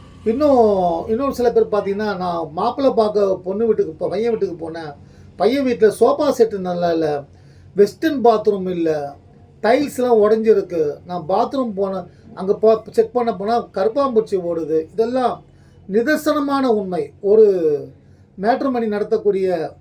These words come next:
ஒரு சகோதரர் என்னிடம் வந்து அவருடைய, நான் சந்தித்து வரும் இந்த திருமண வாழ்க்கை, அதாவது ஒவ்வொருத்தரும் இந்த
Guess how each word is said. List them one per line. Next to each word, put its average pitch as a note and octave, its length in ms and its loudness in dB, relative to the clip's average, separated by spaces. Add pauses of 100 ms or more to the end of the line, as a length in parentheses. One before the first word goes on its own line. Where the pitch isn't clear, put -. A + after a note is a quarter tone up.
ஒரு F#3 180 -8
சகோதரர் C4 640 0
என்னிடம் G3+ 380 -4
வந்து F#3 480 -4 (400)
அவருடைய, E3+ 760 0 (220)
நான் F3 260 -8
சந்தித்து A3 440 -2
வரும் G3 380 0 (200)
இந்த D#3+ 140 -10
திருமண A#3 680 -4 (420)
வாழ்க்கை, G3+ 420 0
அதாவது G3+ 400 2
ஒவ்வொருத்தரும் A3 480 0
இந்த G#3+ 200 -4